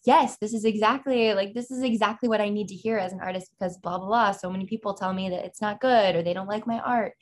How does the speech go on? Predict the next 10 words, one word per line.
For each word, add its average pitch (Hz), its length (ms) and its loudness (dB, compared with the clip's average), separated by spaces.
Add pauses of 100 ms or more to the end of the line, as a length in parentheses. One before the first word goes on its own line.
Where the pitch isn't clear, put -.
(460)
And 220 240 2
so, 185 300 0 (240)
um, 165 800 -6 (920)
I 208 420 6
was 196 220 -2
sitting 202 220 -2
there 196 140 -2
thinking, 190 320 -6
"Okay, 220 260 0
well, 190 500 0